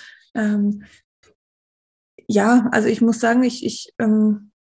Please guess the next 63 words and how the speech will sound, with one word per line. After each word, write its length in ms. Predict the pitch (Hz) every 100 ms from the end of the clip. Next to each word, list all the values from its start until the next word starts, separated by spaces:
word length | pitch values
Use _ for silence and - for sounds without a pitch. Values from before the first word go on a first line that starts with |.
| _ -
wir 240 | 220 208
haben 180 | 220 240
schon 360 | - 233 240
einige 400 | 240 226 233 226
Sachen 280 | 220 220 226
auch 120 | 208 208
da, 340 | 226 240 262
wobei 240 | 233 220
ich 140 | 214 -
auch 140 | 214
immer 160 | 220 214
geguckt 460 | 214 - 240 240
habe, 120 | 233 233
dass 240 | 202 -
nicht 200 | 208 208
zu 160 | - 285
viel 260 | 269 269 247
ist. 320 | 254 240 -
Also 220 | 208 196
wir 120 | 214
sind 180 | 214 214
jetzt, 220 | 214 - _ - -
wir 80 | -
kriegen 240 | - 240 233
jetzt 180 | 226
nicht 180 | 226 220
so 120 | 233
viel 160 | 220 220
Sachen 280 | 214 208 214
geschenkt. 400 | 208 220 220 214
Es 40 |
gibt 160 | - -
ja 80 | 202
manche 260 | 208 208
Familien, 420 | 208 214 220 220
die 140 | 208 208
kriegen 240 | 233 226
dann 140 | 214 208
noch 100 | 208
von 320 | 240 220 208 - - -
der 100 | 320
Schwester 360 | 233 226 -
und 140 | 269 247
hier 160 | 262
und 120 | 226 220
da 180 | 220
alles 280 | - 247 247
Zeug. 260 | - 240 247
Irgendwie 560 | 240 240 220 233 226 - - -
werden, 280 | 233 226 233
ähm, 240 | - 220 220
überschüttet. 680 | 208 220 214 - 277 247 247
Das 160 | 233
ist 120 | 240 -
bei 140 | 233
uns 140 | 233
jetzt 240 | 226 233 -
Gott 180 | 233 233
sei 100 | 226
Dank 140 | 214
nicht 180 | 240 233
der 100 | 214
Fall. 340 | - 208 220